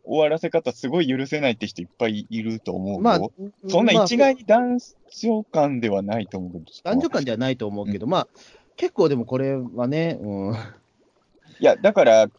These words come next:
Speaker 1: 結局さ、あのー、さっき後味万年だっけ会は悪いって穂積君言い方したけど、
Speaker 2: うん。
Speaker 1: あ、あっ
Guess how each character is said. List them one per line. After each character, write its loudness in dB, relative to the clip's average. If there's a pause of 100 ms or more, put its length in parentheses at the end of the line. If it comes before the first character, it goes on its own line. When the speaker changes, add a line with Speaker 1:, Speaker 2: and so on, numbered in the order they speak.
Speaker 1:
結 -6
局 -4
さ、 6
あ -2
の -4
ー、 -20
さ -6
っ -8
き 0
後 4
味 0
万 -4
年 -6
だ 0
っ -2
け -10
会 4
は 4
悪 2
い -8
っ -14
て -12
穂 -8
積 -8
君 -10
言 -10
い -16
方 -4
し -16
た -4
け -10
ど、 0 (240)
Speaker 2:
う 0
ん。 -2
Speaker 1:
あ、 -4 (360)
あ 2
っ -6